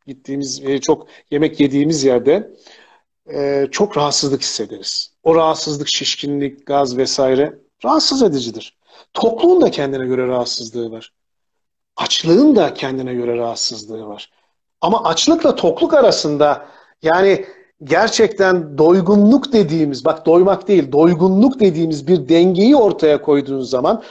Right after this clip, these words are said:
homeostatik dediğimiz vücut içerisinde de bir dengeye koyduğumuz zaman mutlu olursun, sağlıklı olursun. Arkadaş,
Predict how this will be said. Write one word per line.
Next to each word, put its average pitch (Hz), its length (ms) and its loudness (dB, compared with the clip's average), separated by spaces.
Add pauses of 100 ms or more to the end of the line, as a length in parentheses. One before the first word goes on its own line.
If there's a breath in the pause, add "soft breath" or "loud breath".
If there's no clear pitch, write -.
homeostatik 180 800 0
dediğimiz 139 380 -4
vücut 143 240 -6
içerisinde 139 560 -2
de 135 100 -2
bir 131 100 -8
dengeye 160 380 0
koyduğumuz 170 440 -4
zaman 196 320 -4 (220 soft breath)
mutlu 220 380 -2
olursun, 247 400 2
sağlıklı 240 560 0
olursun. 196 380 -2 (840 soft breath)
Arkadaş, 165 520 0